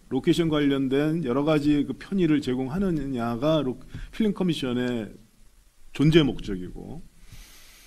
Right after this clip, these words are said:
이제 그런 차원에서 영화진흥위원회에서 필름 커미션은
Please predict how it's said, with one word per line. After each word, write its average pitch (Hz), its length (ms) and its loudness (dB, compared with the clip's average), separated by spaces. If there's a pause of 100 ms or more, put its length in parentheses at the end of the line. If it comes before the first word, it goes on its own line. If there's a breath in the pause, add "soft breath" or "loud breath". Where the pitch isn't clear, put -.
(260 soft breath)
이제 135 140 2
그런 165 400 4
차원에서 170 840 2 (440 loud breath)
영화진흥위원회에서 151 1500 4
필름 202 340 -2
커미션은 131 840 0